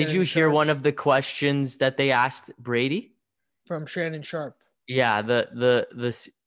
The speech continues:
Speaker 2: would you give up two
Speaker 1: Yeah.
Speaker 2: Super Bowl rings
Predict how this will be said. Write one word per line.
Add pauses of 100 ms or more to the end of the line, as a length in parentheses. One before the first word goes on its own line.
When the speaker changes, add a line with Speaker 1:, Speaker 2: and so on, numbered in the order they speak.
(200)
Speaker 2:
would
you
give
up
two
Speaker 1:
Yeah.
Speaker 2:
Super
Bowl
rings